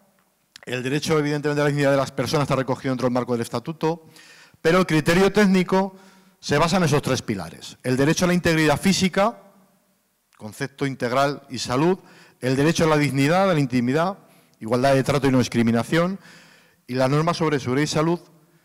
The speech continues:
sobre todo, ojo, cuidado, el recargo de prestaciones en los supuestos daños a la salud. Cuando hablamos de un contexto de un accidente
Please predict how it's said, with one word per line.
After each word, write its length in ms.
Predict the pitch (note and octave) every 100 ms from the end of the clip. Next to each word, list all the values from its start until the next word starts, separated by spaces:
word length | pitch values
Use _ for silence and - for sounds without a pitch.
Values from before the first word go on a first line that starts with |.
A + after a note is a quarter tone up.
| _ -
sobre 320 | - C3+ C3
todo, 460 | - F3 F#3+ - -
ojo, 300 | D#3+ D#3+ C3+
cuidado, 480 | C#3 D#3 E3+ E3+ - - _ _
el 140 | C3+
recargo 380 | C3+ C3 D#3 F3
de 80 | F3
prestaciones 520 | D#3 D3+ C#3+ D#3+ F3
en 60 | D3
los 80 | C#3
supuestos 380 | C3 C#3 - D3
daños 320 | D3+ E3 -
a 40 |
la 100 | B2
salud. 300 | A#2+ A2 G#2 - - - - _ -
Cuando 220 | C3+ C3
hablamos 300 | C3+ E3+ F#3
de 60 |
un 60 | G3
contexto 420 | G3+ G3 G3 G3+
de 80 | G3
un 60 | F#3+
accidente 680 | F3 F3+ G3+ G3 B2+ F#2+